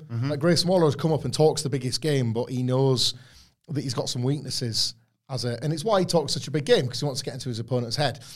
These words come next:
Speaker 2: And, like, Melo was just unflappable here, and he just worked his best. Fantastic showcase, and I do wonder, whereas sometimes the risk of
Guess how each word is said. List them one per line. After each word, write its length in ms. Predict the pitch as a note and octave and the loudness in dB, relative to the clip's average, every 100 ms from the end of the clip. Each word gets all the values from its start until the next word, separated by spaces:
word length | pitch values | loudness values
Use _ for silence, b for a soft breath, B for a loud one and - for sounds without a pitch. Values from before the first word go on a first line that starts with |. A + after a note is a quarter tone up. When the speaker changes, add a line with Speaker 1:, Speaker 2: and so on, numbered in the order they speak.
| B B | B B
Speaker 2:
And, 320 | B2+ B2 A#2 | -4 -2 -2
like, 180 | A#2+ B2 | -4 -4
Melo 300 | C3 B2+ B2 | -2 -2 0
was 160 | A2+ A2+ | -2 -2
just 260 | - - - | -4 -6 -2
unflappable 640 | B2 C3+ G#3+ - D3+ A2+ | -2 0 -2 0 -2 -2
here, 200 | A2+ G#2 | -2 -4
and 100 | A2+ | -4
he 60 | |
just 180 | A#2 A#2 | -4 -4
worked 300 | C3 C3 - | 0 0 0
his 100 | B2 | -8
best. 320 | A2 F3 - - b b b | -4 -2 -2 -8 b b b
Fantastic 680 | - F3+ A3+ G#3+ - F#3+ - | -2 0 0 0 0 0 2
showcase, 560 | F3+ F3+ - A#2 A2+ | 4 4 2 -4 -4
and 100 | C3+ | -2
I 60 | C3+ | 0
do 220 | A#2+ G#3 | 2 4
wonder, 400 | F#3 G3+ E3+ F2 B B B B | 6 6 4 0 B B B B
whereas 380 | C3+ D3+ D#3 D3+ | 4 8 8 8
sometimes 680 | - A3+ - C3 A#2+ A2+ - - | 6 2 2 0 0 0 -2 -4
the 120 | B2 | -4
risk 440 | C3 F3 - - - | 2 2 2 0 2
of 460 | D3+ C3+ A#2+ - | 6 8 6 0